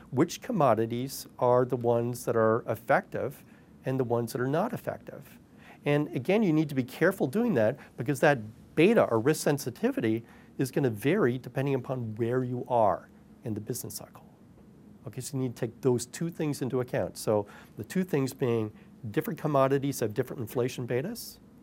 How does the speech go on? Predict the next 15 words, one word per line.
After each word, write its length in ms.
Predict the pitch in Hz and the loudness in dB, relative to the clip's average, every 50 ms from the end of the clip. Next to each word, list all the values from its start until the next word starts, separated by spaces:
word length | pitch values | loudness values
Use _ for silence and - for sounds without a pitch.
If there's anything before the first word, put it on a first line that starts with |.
| - - - - - - - - - - - - - - - - - - - - | -20 -20 -20 -20 -20 -20 -20 -20 -20 -20 -20 -20 -20 -20 -20 -20 -20 -20 -14 -6
and 140 | - 127 127 | -6 2 2
those 140 | 135 131 110 | 4 2 2
betas 580 | - - - 143 151 175 165 135 120 113 - - - | -2 -2 0 2 4 4 4 2 0 -2 -6 -8 -6
on 140 | - 127 123 | -4 -4 -4
the 100 | - - | -4 -2
individual 460 | - 151 170 180 170 175 143 - 151 | 0 0 0 2 0 0 0 0 0
commodities 640 | 139 - - 127 117 117 117 117 113 107 107 98 - - - | 0 -2 -2 -2 0 0 0 0 -2 -4 -6 -8 -8 -12 -14
change 360 | - - - 127 127 123 - | -10 -6 -4 -4 -4 -4 -6
through 140 | - 127 113 | -8 -8 -8
time. 300 | - - 127 110 87 - - - - - - - - - - - - - - - - - - - - - | -4 -2 -2 -2 -2 -4 -10 -18 -20 -20 -20 -20 -20 -12 -6 -4 -2 -2 -4 -6 -12 -20 -20 -20 -18 -10
Once 340 | - 120 131 151 151 - - | -4 -2 -2 -2 -2 -4 -2
you 240 | 196 175 165 160 - | -2 0 0 0 0
have 160 | 127 113 113 | -2 2 6
estimated 640 | 156 202 214 - - 240 214 208 196 170 160 143 - | 6 6 6 4 0 2 4 4 6 4 4 2 4
that, 280 | - 117 110 110 107 | 4 6 6 4 2